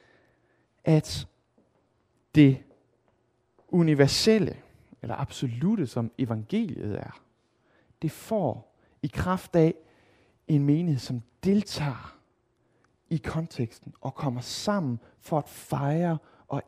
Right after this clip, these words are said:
indøve sig i evangeliets sandhed, der får det et partikulært, kontekstualiseret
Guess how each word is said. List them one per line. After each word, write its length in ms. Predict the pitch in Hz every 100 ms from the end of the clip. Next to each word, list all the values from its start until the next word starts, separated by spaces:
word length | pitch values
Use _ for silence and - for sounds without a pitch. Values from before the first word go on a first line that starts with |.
| _
indøve 640 | 175 175 - 143 123 110
sig 280 | 110 - 107 107 _ _ _
i 200 | 175 175
evangeliets 560 | 151 123 120 160 127 107
sandhed, 360 | 127 139 127 - _ _ _ _ -
der 80 | 180
får 280 | - 208 139
det 140 | 123 -
et 200 | 143 - _ _ _ -
partikulært, 920 | - 143 - 156 139 135 202 156 113 _ _ _
kontekstualiseret 1120 | - - 208 - 127 - 131 117 - 175 123